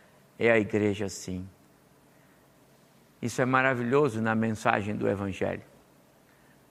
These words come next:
Pensar que a mensagem que está alcançando o coração das pessoas hoje,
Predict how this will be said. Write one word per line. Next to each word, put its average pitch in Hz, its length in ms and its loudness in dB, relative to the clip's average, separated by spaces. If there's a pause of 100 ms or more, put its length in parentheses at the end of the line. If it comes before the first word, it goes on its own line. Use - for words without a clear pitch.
Pensar 143 560 2
que 127 420 0 (580)
a 135 120 2
mensagem 139 640 2
que 135 120 -6
está 120 580 0 (440)
alcançando 135 680 2
o 139 60 -2
coração 135 580 0
das 123 180 -2
pessoas 123 640 2
hoje, - 480 0